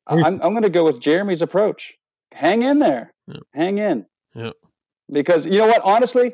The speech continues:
Speaker 2: don't you take some sort of joy in watching them do this over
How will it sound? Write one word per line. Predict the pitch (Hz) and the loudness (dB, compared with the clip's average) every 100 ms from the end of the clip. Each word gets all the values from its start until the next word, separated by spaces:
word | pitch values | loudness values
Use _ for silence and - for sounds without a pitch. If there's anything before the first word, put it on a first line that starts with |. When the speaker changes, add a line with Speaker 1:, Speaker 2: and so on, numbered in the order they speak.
| - _ _ _ | -8 _ _ _
Speaker 2:
don't | 135 220 247 | 0 0 0
you | 240 | -2
take | 190 185 | 0 -2
some | - 156 165 | 0 -2 -2
sort | - 156 | 0 2
of | 151 | 2
joy | 113 123 123 135 139 139 _ _ | 0 0 2 4 0 -4 _ _
in | - 117 | -12 -4
watching | 117 123 131 131 | 0 0 0 -2
them | 127 120 | -2 0
do | 120 120 | 0 0
this | 120 - | -2 -2
over | 123 117 123 120 - | 0 2 0 -2 -4